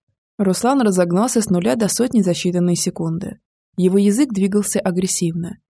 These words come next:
Тяжелое прерывистое дыхание пугало. Парень чередовал глубокие поцелуи с легкими касаниями губ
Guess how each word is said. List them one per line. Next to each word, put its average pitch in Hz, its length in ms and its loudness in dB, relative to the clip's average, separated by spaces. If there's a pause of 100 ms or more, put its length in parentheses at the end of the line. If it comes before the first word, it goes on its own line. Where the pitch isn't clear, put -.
(220)
Тяжелое 208 500 2
прерывистое 180 600 0
дыхание 202 500 0
пугало. 175 500 -6 (500)
Парень 285 280 2
чередовал 185 520 2
глубокие 190 460 0
поцелуи 226 440 0
с - 120 -6
легкими 185 340 0
касаниями 180 600 0
губ 214 300 -2